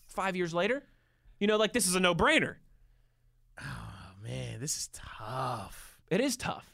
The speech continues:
Speaker 1: because his
Speaker 2: I mean, 'cause
Speaker 1: numbers
Speaker 2: I'm
Speaker 1: are there for this decade, but I feel
Speaker 2: I was
Speaker 1: like
Speaker 2: gonna say
Speaker 1: his
Speaker 2: for,
Speaker 1: best
Speaker 2: I mean,
Speaker 1: decade
Speaker 2: 'cause
Speaker 1: was
Speaker 2: for
Speaker 1: the
Speaker 2: this decade
Speaker 1: previous one, if that makes sense.
Speaker 2: Well, 'cause this is the thing. So when you look at Larry's numbers, right?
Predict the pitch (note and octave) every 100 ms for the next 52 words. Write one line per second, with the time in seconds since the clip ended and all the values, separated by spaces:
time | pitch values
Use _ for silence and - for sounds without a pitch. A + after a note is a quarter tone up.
0 | - G3 A3 A#3+ G#3 A3 A#3+ A#3 G3 F#3
1 | F#3+ A3+ G3 E3+ - E3+ F3 E3 E3 -
2 | G#3 G3+ A#3+ G3+ A3 G#3+ F3 F3 - -
3 | A3 D#3 D3 D3 F3 F3+ G3 C3+ G3 F#3
4 | C#3+ A#2 G#2+ - A2+ G#2 - C#3+ C3+ A#2
5 | - A#2 - - - A#3 - - A#3+ D#3
6 | F3+ G#3 D3+ F3 C#3 E3+ D3 D3 F3+ -
7 | F3+ D3+ G#2+ C3 D3 C3+ A#2 B2+ C#3 G2+
8 | G2+ A#2+ C3+